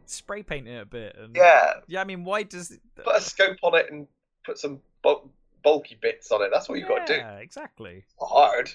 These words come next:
Speaker 1: Yeah. But yeah, no, the, the trailer looks solid.
Speaker 2: I
Speaker 1: I'm
Speaker 2: don't
Speaker 1: sure
Speaker 2: actually
Speaker 1: if you're
Speaker 2: know whether
Speaker 1: Star Wars
Speaker 2: they've
Speaker 1: fan,
Speaker 2: got a,
Speaker 1: it'll be fine.
Speaker 2: w-, whether they've got a decent prop department. That's the thing. I don't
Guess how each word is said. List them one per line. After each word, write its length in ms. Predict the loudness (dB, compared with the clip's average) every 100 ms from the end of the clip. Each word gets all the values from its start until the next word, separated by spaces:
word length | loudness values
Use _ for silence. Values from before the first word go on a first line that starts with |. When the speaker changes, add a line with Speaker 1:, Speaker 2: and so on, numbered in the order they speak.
| _
Speaker 1:
Yeah. 300 | -18 -18 -18 -20 _ _ _ -8
But 80 |
yeah, 140 | -6 -4
no, 120 | -6
the, 120 | -6
the 180 | -10 -12
trailer 340 | -10 -10 -10
looks 220 | -10 -12 -12
solid. 240 | -8 0
Speaker 2:
I 40 |
Speaker 1:
I'm 40 | 2
Speaker 2:
don't 100 | 4
Speaker 1:
sure 120 | 2
Speaker 2:
actually 160 | -2 0
Speaker 1:
if 60 |
you're 100 | 0
Speaker 2:
know 60 | 2
whether 160 | -2 -2
Speaker 1:
Star 120 | -8
Wars 0 |
Speaker 2:
they've 0 |
Speaker 1:
fan, 80 | -8
Speaker 2:
got 80 | -8
a, 40 |
Speaker 1:
it'll 80 | -8
be 40 | -10
fine. 200 | -20 -20 _ _ -20
Speaker 2:
w-, 140 | -12
whether 180 | -8 -6
they've 200 | -8 -10 -4
got 160 | -4 -4
a 20 | -12
decent 440 | -14 -12 -14 -12
prop 280 | 0 0 0
department. 480 | -6 0 -2 -2 -6
That's 200 | -4 -4
the 80 | -4
thing. 240 | 0 2
I 60 | 2
don't 200 | 0